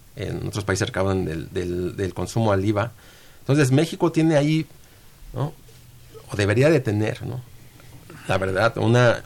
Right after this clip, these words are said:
un espacio para hacer un, una política de ingresos no miscelánea, ¿no? Digamos, algo serio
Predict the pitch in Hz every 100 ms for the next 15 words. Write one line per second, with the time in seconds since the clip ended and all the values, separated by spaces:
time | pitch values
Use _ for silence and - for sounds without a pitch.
0 | - 127 - 123 123 135 - 92 - 117
1 | 123 - 120 - 98 104 113 95 92 104
2 | 107 110 104 139 151 - 90 110 110 82
3 | - - 90 78 98 104 120 120 - 113
4 | 104 117